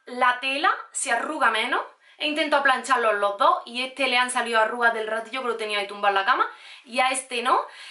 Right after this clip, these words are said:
Eh, y el tono un pelín más rosadito me gusta más que este tan pálido, tan pálido.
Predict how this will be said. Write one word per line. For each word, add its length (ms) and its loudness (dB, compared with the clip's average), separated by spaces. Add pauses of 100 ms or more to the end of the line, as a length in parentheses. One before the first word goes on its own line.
(220)
Eh, 760 2
y 140 0
el 160 -2
tono 400 4
un 320 2
pelín 380 -4
más 260 2
rosadito 580 2
me 120 0
gusta 340 0
más 240 4
que 160 0
este 160 -6
tan 260 0
pálido, 360 0
tan 220 -2
pálido. 300 2